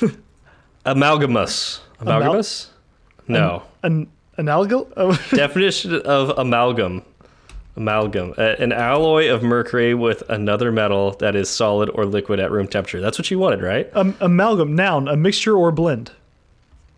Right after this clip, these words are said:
Speaker 2: Amalgam.
Speaker 1: You're looking at the chemistry definition.
Speaker 2: Yeah.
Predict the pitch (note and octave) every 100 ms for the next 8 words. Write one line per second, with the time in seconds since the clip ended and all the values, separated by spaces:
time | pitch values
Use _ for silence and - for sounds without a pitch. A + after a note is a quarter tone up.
0 | _ _ - G2 F#2+ F#2 F#2 G2 - -
1 | - - _ _ _ - - - - -
2 | _ _ _ _ _ _ - E3 G3+ A3+
3 | A#3 G3+ D#3 D3+ C#3 - - G3 F#3 -
4 | D3 B2+ A#2 - D3 D3 - C3+ - B2+
5 | - - _ _ _ _ - B2+ B2 A#2+
6 | G2